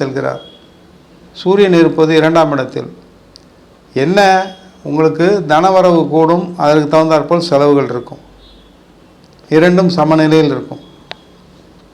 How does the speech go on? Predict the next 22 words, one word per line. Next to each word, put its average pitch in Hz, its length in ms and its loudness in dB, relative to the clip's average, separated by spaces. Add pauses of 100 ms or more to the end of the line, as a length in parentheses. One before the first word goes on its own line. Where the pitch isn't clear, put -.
வரவுக்கும் 180 540 0
செலவுக்கும் 160 500 0
சரியாக 143 400 0
இருக்கும். - 260 -14 (420)
ஆனால் 143 260 0 (100)
கண்டிப்பாக 151 580 0 (260)
வரவு 135 260 0 (100)
உண்டு, 131 260 -6 (560)
பொருள் 156 320 2
வரவு 143 300 2
உண்டு, 143 180 0 (100)
தன 135 220 -2
வரவு 127 300 -6
உண்டு, 135 240 -6 (640)
தொழிலில் 170 440 4
லாபம் 139 420 0
உண்டு, 131 240 -8 (680)
நஷ்டம் 147 360 -2
கிடையாது. 123 320 -6 (1160)
உத்தியோகத்தில் 180 540 4
இருப்போரோ 160 440 0 (480)
அரசாங்க 185 360 -2